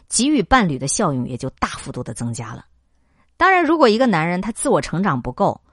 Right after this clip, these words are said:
或者事业不顺，苦于奔命，心力憔悴，那一不小心就会堕落为油腻的中年男人。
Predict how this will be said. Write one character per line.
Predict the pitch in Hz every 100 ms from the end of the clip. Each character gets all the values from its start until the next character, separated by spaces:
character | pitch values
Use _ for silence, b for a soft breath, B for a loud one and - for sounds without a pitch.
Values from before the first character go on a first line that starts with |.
| _
或 | _ 247
者 | 190
事 | 202 - 220
业 | 151
不 | -
顺， | - 240 151 - _ _ _
苦 | - 190
于 | 208
奔 | 233 285
命， | 294 208 - _
心 | - 269 277
力 | 208
憔 | 185 165
悴， | - 196 - _ _ _ _
那 | 233
一 | 240
不 | 220
小 | 190 135
心 | 156 151
就 |
会 | 151 147
堕 | 175
落 | 139
为 | 123 117 165 _ _ -
油 | 160 156 185 277
腻 | 320 196
的 | 131
中 | - 143
年 | 127
男 | 117 110
人。 | 87